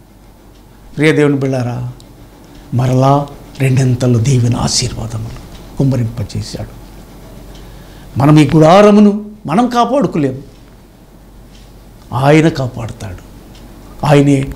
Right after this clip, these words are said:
నజరేయుడైన యేసు, ఆయనే నజరేయుడైన యేసు.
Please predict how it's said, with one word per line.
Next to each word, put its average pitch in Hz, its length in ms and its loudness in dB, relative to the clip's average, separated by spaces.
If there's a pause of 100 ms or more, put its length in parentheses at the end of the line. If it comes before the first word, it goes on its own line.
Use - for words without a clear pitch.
(460)
నజరేయుడైన 135 720 2 (280)
యేసు, - 400 -4 (1600)
ఆయనే 151 500 2 (280)
నజరేయుడైన 143 600 2 (220)
యేసు. 135 420 -8